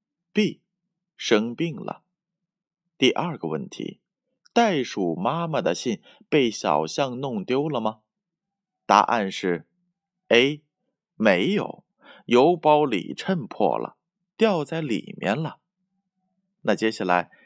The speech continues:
是今天的问题，你们准备好回答了吗？第一个问题，山羊爷爷的水缸被谁打破了？A，小白兔，B，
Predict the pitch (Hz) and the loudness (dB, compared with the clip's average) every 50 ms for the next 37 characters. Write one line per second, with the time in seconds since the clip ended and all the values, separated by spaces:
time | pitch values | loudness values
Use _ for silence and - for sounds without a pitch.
0 | _ _ - - - 92 80 - - 113 127 143 165 170 165 - - 95 78 - | _ _ -6 -2 -2 -2 -2 -2 -2 -2 -2 -2 -4 -8 -8 -8 -8 -8 -6 -6
1 | 69 67 76 73 64 58 - - - - - _ _ _ _ _ _ _ _ _ | -6 -4 -4 -6 -6 -10 -10 -10 -10 -10 -10 _ _ _ _ _ _ _ _ _
2 | - 104 101 95 101 101 104 - _ _ _ _ _ _ _ - - 95 78 80 | -2 0 0 2 2 0 0 -2 _ _ _ _ _ _ _ -8 -8 -6 -6 -8
3 | 80 - 101 98 90 - - 82 71 65 - 80 82 98 104 92 92 104 123 143 | -4 -2 -2 -2 -2 -2 -4 -4 -4 -4 -4 -4 -4 -2 -2 -2 -2 -2 -4 -6
4 | 156 151 - _ _ _ _ _ _ _ _ _ _ _ _ _ _ - 156 156 | -10 -12 -14 _ _ _ _ _ _ _ _ _ _ _ _ _ _ 4 4 4
5 | 156 170 196 220 208 - - 95 82 87 80 69 - - 60 50 - - _ _ | 4 2 -2 -4 -4 -4 -6 -4 -4 -4 -6 -8 -10 -8 -10 -10 -10 -12 _ _
6 | _ _ _ _ _ _ _ _ _ - - 214 214 220 220 214 190 139 110 139 | _ _ _ _ _ _ _ _ _ -2 0 2 2 2 0 2 2 2 2 2
7 | 170 202 180 135 120 123 135 139 120 110 101 - - 85 78 - - 113 120 123 | 2 -2 -2 0 0 0 0 0 -2 -2 -4 -2 -4 -4 -4 0 0 0 0 0
8 | - _ _ _ _ _ _ _ - 220 196 165 127 120 - - - 107 92 87 | -4 _ _ _ _ _ _ _ 2 2 4 2 0 -2 -4 -6 -4 -4 -2 -2
9 | 95 151 202 208 - _ _ _ _ _ _ - - 95 78 - - 85 - - | -2 -4 -4 -6 -10 _ _ _ _ _ _ 0 2 2 2 2 -2 -2 -4 -4
10 | - 113 101 87 73 69 67 64 - _ _ _ _ _ _ _ _ _ _ _ | 0 2 2 2 2 0 -4 -6 -8 _ _ _ _ _ _ _ _ _ _ _
11 | _ _ _ _ _ _ _ _ - 123 123 131 143 151 _ _ _ _ _ _ | _ _ _ _ _ _ _ _ 4 6 6 4 0 -6 _ _ _ _ _ _
12 | _ _ - - - - 92 73 - - - 67 57 76 - - - 175 - - | _ _ -14 -6 -2 0 0 0 -2 -4 -4 -4 -4 -4 -6 -4 -4 -4 -4 -4
13 | _ _ _ _ _ _ _ _ _ _ _ _ - 196 190 165 - | _ _ _ _ _ _ _ _ _ _ _ _ -2 -2 -2 -2 -4